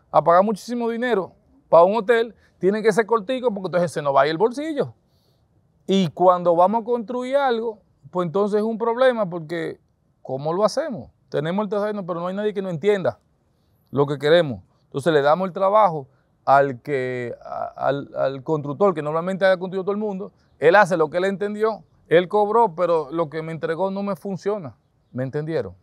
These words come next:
Entonces, en el presupuesto, yo primero trato de entender el tiempo y lo que ustedes quieren para poder bajar el costo de la obra y subir el nivel de satisfacción.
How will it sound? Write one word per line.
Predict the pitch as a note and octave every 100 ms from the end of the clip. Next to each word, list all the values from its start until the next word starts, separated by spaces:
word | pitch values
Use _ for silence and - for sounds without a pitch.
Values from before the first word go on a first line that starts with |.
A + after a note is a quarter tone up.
| _ _ _
Entonces, | C3+ C#3 D#3+ E3+ - _ _ _ _ _ _
en | D#3+ F3
el | D#3+
presupuesto, | G3+ B3+ B3 E3+ G3 F3 - G#3+ _ _ _ -
yo | D3+ G3+
primero | G#3+ B3 A#3 A3+
trato | A3 G3+ A3
de |
entender | G#3+ F3+ F3 F#3+ G3 - _ -
el | D#3+ D3
tiempo | E3+ A#3+ G#3+ E3+ E3
y |
lo | D3+
que | C#3+
ustedes | C#3 G3+
quieren | F#3 D3+ C#3 - _ _ _ _ _ -
para | D#3+ D#3+
poder | D3+ F3+ G#3
bajar | F3+ D#3 C#3+ A#3 D4
el |
costo | - A3+ A#3+ G3 - G3
de | F3+
la | D#3+
obra | C#3+ E3 C3+ _ _ _ _ _
y | -
subir | D3 D3 C#3 F#3 G3
el |
nivel | F3 D#3+ E3+
de | E3
satisfacción. | C#3+ D3 C#3+ C3 G#2+ A#2+ F#2+